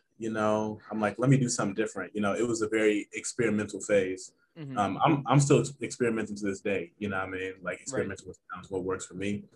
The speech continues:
Speaker 1: But, you know, that was just, like, the first real song that I did that, like,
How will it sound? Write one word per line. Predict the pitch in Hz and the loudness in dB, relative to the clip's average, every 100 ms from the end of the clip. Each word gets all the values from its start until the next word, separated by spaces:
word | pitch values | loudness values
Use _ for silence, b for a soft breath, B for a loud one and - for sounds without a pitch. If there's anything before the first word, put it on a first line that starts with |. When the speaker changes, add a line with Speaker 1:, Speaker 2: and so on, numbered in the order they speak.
| _ _ _ _ _ _ _ | _ _ _ _ _ _ _
Speaker 1:
But, | 120 | 2
you | 131 | 4
know, | 113 | 6
that | 117 | 8
was | 135 | 8
just, | 127 120 | 6 4
like, | 107 | 2
the | 104 | -2
first | - 113 107 - - - _ _ _ _ _ - - | 0 2 4 0 -4 -12 _ _ _ _ _ -14 -10
real | 113 107 120 135 123 | -8 0 4 6 6
song | - - 107 98 92 90 90 _ _ _ _ _ _ _ _ _ _ _ _ _ _ _ 107 | 4 0 0 -2 -4 -10 -16 _ _ _ _ _ _ _ _ _ _ _ _ _ _ _ 2
that | 104 | 4
I | 95 90 | 4 0
did | 98 98 90 85 _ _ _ _ _ _ _ _ _ _ _ _ _ _ - | -2 -2 -4 -8 _ _ _ _ _ _ _ _ _ _ _ _ _ _ -4
that, | 95 87 | -2 -2
like, | 90 85 85 | -4 -4 -8